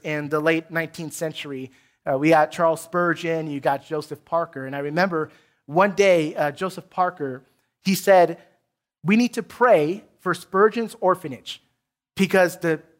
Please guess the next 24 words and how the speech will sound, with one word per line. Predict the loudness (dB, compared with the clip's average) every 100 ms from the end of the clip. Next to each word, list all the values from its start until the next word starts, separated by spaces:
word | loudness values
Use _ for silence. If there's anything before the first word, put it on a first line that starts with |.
| _
orphans | 4 4 0 -4 -4
who | -2
are | -2
brought | 2 2 2
there | -2 -4 -4
are | -6
in | -6
such | -8 -8 -8 -12 _
poor | _ -6 -6 -8 -12
condition." | -12 -6 -6 -6 -14 _ _ _ _ _ _ 0
But |
for | 2 4
whatever | 4 4 2
reason, | -2 -2 -4 -8 -12 _ _
somebody | _ 0 2 2 0
brought | 2 2 4
word | 0 -2 -4
to | -8
Spurgeon, | -8 -2 0 0 -2 -6 -6 _
and | 0 0 0 -2
what | -2 0
they | 0
said | 0 0 0
was, | 0 -2